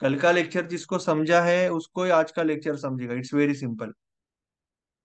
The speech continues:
नहीं समझा है, तो आपको फिर वापस एक बार कल का लेक्चर, आज का लेक्चर देख के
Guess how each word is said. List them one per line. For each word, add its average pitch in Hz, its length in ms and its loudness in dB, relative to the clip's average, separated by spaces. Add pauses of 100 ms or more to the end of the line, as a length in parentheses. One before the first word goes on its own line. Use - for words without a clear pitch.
(1200)
नहीं 143 220 2
समझा 170 380 2
है, 170 100 4
तो 170 100 -4
आपको 160 300 -2
फिर 165 220 -6
वापस 160 380 2
एक 151 140 -6
बार 156 180 2
कल 147 180 0
का 156 120 0
लेक्चर, 151 260 -2
आज 139 180 -2
का 151 100 -6
लेक्चर 147 480 -6
देख 131 300 -6
के 175 140 -4